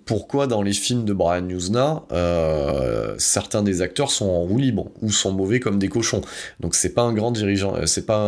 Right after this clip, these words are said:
un, c'est pas un grand directeur d'acteurs. La force d'un film de Yuzna, c'est cette espèce de folie homogène qu'on a dans l'ensemble. C'est outrancier. Donc peut-être que le fait que les acteurs soient mauvais comme des cochons,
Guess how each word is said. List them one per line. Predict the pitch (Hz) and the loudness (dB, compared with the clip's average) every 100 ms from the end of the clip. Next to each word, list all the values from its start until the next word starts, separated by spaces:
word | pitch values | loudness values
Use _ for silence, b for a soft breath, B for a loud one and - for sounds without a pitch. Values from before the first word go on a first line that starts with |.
| 98 92 90 87 | 2 2 0 0
un, | |
c'est | - 87 | 0 0
pas | 110 | 0
un | |
grand | 98 101 | 0 0
directeur | 95 87 - 92 | 0 0 -2 0
d'acteurs. | 95 - 95 - B B B - | 0 0 -2 -2 B B B -2
La | 95 - | 0 2
force | - 117 | 0 0
d'un | 101 98 | 0 0
film | - 113 | 0 2
de | 101 | 2
Yuzna, | 92 90 90 113 135 160 B B B - | 2 0 -2 2 0 0 B B B -4
c'est | - - - 117 | 0 0 2 2
cette | 120 - 98 107 | 2 0 0 0
espèce | - - 117 98 | -2 0 0 2
de | 95 | 0
folie | 95 - 110 107 131 - | -2 0 0 2 0 0
homogène | 110 104 101 98 131 139 135 - | 0 0 0 0 0 0 -6 -12
qu'on | - 92 | -6 -2
a | 107 | 0
dans | 98 | 0
l'ensemble. | 92 110 - 107 | 0 0 0 0
C'est | - 90 | 0 -2
outrancier. | 92 - 90 85 - 139 156 B B B - | -2 -4 -2 -2 0 0 -2 B B B -4
Donc | 104 127 120 | 0 0 0
peut-être | 135 131 139 - | -4 -2 -2 -2
que | 127 | -4
le | 107 | 0
fait | - 123 | -2 -2
que | - 98 | -2 0
les | 95 | 2
acteurs | 95 - 117 - | 0 0 -2 0
soient | 92 | 0
mauvais | 87 90 92 | 0 0 0
comme | 92 85 | 0 0
des | 82 | 0
cochons, | 85 82 - 139 | 0 -2 0 0